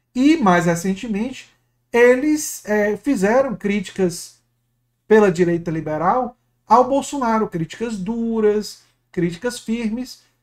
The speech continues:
Um Bolsonaro que eles ajudaram a se eleger. É bom lembrar, nunca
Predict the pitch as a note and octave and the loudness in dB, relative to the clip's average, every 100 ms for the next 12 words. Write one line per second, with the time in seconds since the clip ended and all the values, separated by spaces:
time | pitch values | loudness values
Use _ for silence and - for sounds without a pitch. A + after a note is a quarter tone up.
0 | _ _ _ _ _ A#3+ A#3+ A3+ A3 A3 | _ _ _ _ _ -8 2 2 2 0
1 | C4 C#4+ D#4+ D4+ D#4+ D4 B3+ G#3+ C4+ C#4 | 0 0 -4 -2 -2 -2 -2 2 2 2
2 | G3 - F#3 E3+ C#3+ C#3 B2+ - - C#4 | 0 0 0 0 -4 -8 -14 -14 -14 -6
3 | B3 A3 E3+ D#3+ G3 G3+ F#3 G3 G#3+ G#3 | -4 -2 -4 -2 0 0 -4 -6 -6 -4
4 | E3+ | -4